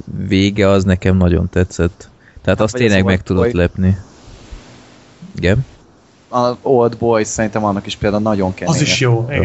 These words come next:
Speaker 1: Jó.
Speaker 3: az
Speaker 1: Oké.
Speaker 3: nagyon
Speaker 2: Lenne.
Speaker 3: durva.
Speaker 2: Vagy hát másik Nolan film a Mementónál is azért van egy szép nagy szájtáltás a végén. Vagy lehetne mondani a Más világot is, hogy ezt a
Speaker 3: Az is
Speaker 2: mikor
Speaker 3: nagyon, vagy a Lego, ugye?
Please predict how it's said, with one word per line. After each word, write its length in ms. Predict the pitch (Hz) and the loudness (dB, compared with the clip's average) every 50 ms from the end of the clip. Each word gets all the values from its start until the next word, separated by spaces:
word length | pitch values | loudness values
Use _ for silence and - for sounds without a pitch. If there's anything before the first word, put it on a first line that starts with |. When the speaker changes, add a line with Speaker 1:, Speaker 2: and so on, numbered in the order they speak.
| 123 123 123 | 0 2 2
Speaker 1:
Jó. 80 | 127 143 | 2 0
Speaker 3:
az 140 | 143 135 127 | 0 -2 -2
Speaker 1:
Oké. 80 | 123 131 | -2 -4
Speaker 3:
nagyon 160 | 123 123 117 - | -2 -2 -2 0
Speaker 2:
Lenne. 100 | 101 110 | 0 -2
Speaker 3:
durva. 280 | 110 110 110 110 107 107 - - - - - - - - - - - - - - - _ - | -2 -2 -4 -4 -6 -6 -10 -20 -20 -20 -20 -20 -20 -20 -20 -20 -20 -20 -20 -20 -20 _ -10
Speaker 2:
Vagy 160 | 110 107 - | -10 -6 -4
hát 100 | 131 123 - - | -4 -6 -6 -6
másik 360 | - 123 117 117 - - 107 | -4 -2 -2 0 -2 -4 -4
Nolan 260 | 120 117 110 110 107 | -2 -2 0 0 0
film 180 | 101 113 110 107 | 0 -2 -2 -2
a 60 | 104 | 0
Mementónál 680 | 107 117 113 107 107 104 104 98 - 101 101 101 95 92 | -2 -2 -2 0 0 -2 -2 -2 -2 -2 -2 0 -2 -2
is 140 | 98 95 - | -2 -2 -4
azért 260 | 110 104 107 101 101 | -4 -2 -4 -4 -2
van 140 | - 107 104 | -2 -2 0
egy 120 | 98 95 95 - - - | 0 -2 -4 -6 -14 -14
szép 340 | - - - 107 104 98 - | -12 -8 -4 -2 -2 -2 -4
nagy 140 | 101 92 - | -6 -8 -6
szájtáltás 760 | - 95 85 87 87 - 87 85 85 - 87 87 85 - | -4 -4 -4 -4 -4 -2 -4 -4 -2 -2 -4 -4 -2 -2
a 60 | 95 90 | -2 -2
végén. 500 | 90 90 87 85 82 85 87 92 95 98 - - - - - - - - - - - - - - - - - - - - - - - - - - - - - - - - - - - _ _ _ - 113 | 0 0 0 0 -2 -4 -4 -4 -4 -6 -10 -16 -20 -20 -20 -20 -20 -20 -20 -20 -20 -20 -20 -20 -20 -20 -20 -20 -20 -20 -20 -20 -20 -20 -20 -20 -20 -20 -20 -20 -20 -20 -20 -20 -20 _ _ _ -8 -4
Vagy 140 | 113 110 | -4 -2
lehetne 420 | 113 117 127 131 131 123 117 120 120 | -2 -2 -2 -2 -2 -2 -2 -2 -2
mondani 340 | 117 113 113 110 110 107 104 | -2 -2 0 0 -2 -2 -2
a 60 | 98 | -4
Más 360 | 101 104 101 101 - - - | -2 -2 -2 -2 -2 -4 -4
világot 500 | 113 107 101 95 95 98 104 101 98 101 | -4 -4 -2 -2 -2 0 -2 -2 -2 -2
is, 440 | 101 95 95 - - - - - - - - - - | -2 -2 -2 -2 -2 -4 -4 -6 -10 -18 -20 -20 -10
hogy 100 | - 98 | -6 -6
ezt 200 | 95 - - - | -6 -6 -2 -2
a 220 | 98 95 95 87 - | 0 0 -2 -2 -4
Speaker 3:
Az 140 | - 139 135 | -4 -4 -2
is 60 | 143 | -2
Speaker 2:
mikor 120 | 120 101 139 | -2 -2 -2
Speaker 3:
nagyon, 360 | 135 131 127 123 123 123 123 123 123 | 0 0 0 0 0 0 -2 -2 -2
vagy 160 | 127 131 127 123 | -2 -2 -2 -2
a 80 | 117 | -2
Lego, 460 | 113 123 131 131 139 139 143 147 143 143 - | -2 -2 -2 -2 0 0 0 0 -2 -2 -4
ugye? 260 | 156 147 156 156 | -6 -4 -4 -6